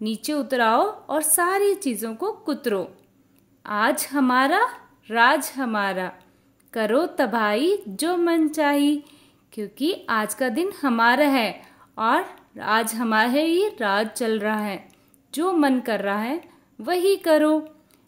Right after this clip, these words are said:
आज मची है चूहा शाही, आज घर में चूहा शाही मची हुई है, चूहों का राज चल रहा है। डर कुछ भी चूहों को नहीं है, क्योंकि बिल्ली सो रही है। बच्चों,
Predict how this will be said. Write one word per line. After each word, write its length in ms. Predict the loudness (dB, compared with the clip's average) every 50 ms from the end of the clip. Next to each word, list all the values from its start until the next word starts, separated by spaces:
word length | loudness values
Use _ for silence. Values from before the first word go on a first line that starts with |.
| _ _ _ -6
आज 380 | -2 0 2 2 2 0 0 0
मची 480 | 0 2 2 0 -2 -4 -4 -2 -2 -2
है 380 | 0 0 0 -2 -4 -6 -10 -6
चूहा 420 | -2 -2 -2 -2 -2 -4 -4 -2
शाही, 500 | 0 0 0 0 0 0 2 2 2 0 -2 -8 -20 -20 _ _ _ _ _ _ -6
आज 240 | -4 -4 -4 -4
घर 240 | -6 -4 -4 -2 -2
में 340 | 0 -2 -2 -4 -6 -12 -16
चूहा 400 | -12 -6 -4 -4 -2 0 2 2
शाही 340 | 2 2 2 2 2 2 2
मची 300 | 2 2 0 0 0 0
हुई 200 | 0 2 2 0
है, 320 | 0 0 -2 -6 -10 -18 -14
चूहों 300 | -8 -6 -4 -2 -2 -2
का 140 | 0 -2 0
राज 300 | 2 2 2 2 2 0
चल 260 | 0 0 0 0 0
रहा 260 | 0 -2 -2 -2 -2
है। 200 | -4 -4 -6 -8 -10 -16 _ _ _ _ _ _ _ _ -12 -4
डर 220 | -2 0 0 0
कुछ 340 | -2 -4 -4 -4 -4 -4 -6
भी 200 | -2 0 0 0
चूहों 500 | 0 -4 -8 -6 -6 -4 -4 -4 -4 -6
को 200 | -6 -4 -4 -4
नहीं 380 | -2 -2 -4 -4 -2 0 0 0
है, 220 | 0 0 -2 -4 -6 -10 _ _ _ _ -20 _ _ -10
क्योंकि 480 | -8 -6 -6 -6 -6 -2 -2 0 0 0 -2
बिल्ली 480 | -6 -6 -4 -6 -6 -4 -4 -2 -2 -2 -2 -6 -20 -20 _ _ _ -6
सो 320 | -2 -2 0 2 2 2
रही 340 | 2 2 2 2 2 0 2
है। 360 | 2 0 0 0 -2 -6 -12 -20 _ _ _ _ _ _ _ _ _ _ _ -20
बच्चों, 500 | -16 -16 -16 -14 -10 -6 -2 -2 -2 -2